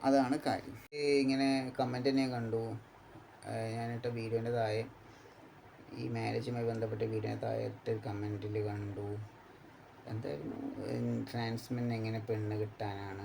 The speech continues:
മാരേജ്, സെക്സ്, മറ്റേത് മറിച്ചത് എന്നൊക്കെ പറഞ്ഞ് ഈ നിരന്ന് ഇട്ടിട്ടുണ്ട്. എൻ്റെ പൊന്നു മോനെ, ഇതൊന്നും ഇല്ലാതെ, ഇതൊന്നും ഒരു ഇമ്പോർട്ടൻസ്, ഈ മാരേജ് അല്ല, ഈ സെക്സിൻ്റെ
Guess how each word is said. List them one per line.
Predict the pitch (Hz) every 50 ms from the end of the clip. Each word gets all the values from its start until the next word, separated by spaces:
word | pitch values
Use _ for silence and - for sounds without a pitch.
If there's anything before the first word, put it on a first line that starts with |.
| 98 101 98
മാരേജ്, | 101 101 98 98 98 101 101 101 98 95 - - 110 104 101 101 107 104
സെക്സ്, | - - 107 - - - - - - - 107 107 107
മറ്റേത് | 104 101 104 - - 104 101 104 104 101 101
മറിച്ചത് | 101 95 98 107 - - 104 101
എന്നൊക്കെ | 98 101 98 98 98 98
പറഞ്ഞ് | 104 104 101 101 101 107
ഈ | 107 110
നിരന്ന് | 110 110 110 107 107 113 113 117 120 135 - 147
ഇട്ടിട്ടുണ്ട്. | 127 - 135 110 107 104 104 98 113 110 - - - - - - - - - - - - - -
എൻ്റെ | 127 123 131 131 -
പൊന്നു | - 123 120 123 127 131 139 147 160 165 147
മോനെ, | 131 120 117 117 120 117 110 98 - - 127
ഇതൊന്നും | 127 139 139 135 135 139 143 151 147 131 120
ഇല്ലാതെ, | 113 113 113 117 117 117 117 113 117 123 131 131 - - - - - - - - - - - - - - - - - - - 131
ഇതൊന്നും | 139 151 143 143 139 143 143
ഒരു | 135 139 131
ഇമ്പോർട്ടൻസ്, | 120 117 113 117 117 113 - 123 120 117 - - 117
ഈ | 120 120 117
മാരേജ് | 113 117 117 120 120 123 131 135 135 131 135 131 127 - 120
അല്ല, | 117 117 107 101 104 - - - - - - - -
ഈ | 127 127 127 123 120 123 123 113 - -
സെക്സിൻ്റെ | - 120 110 110 - - - - 160 165 165 165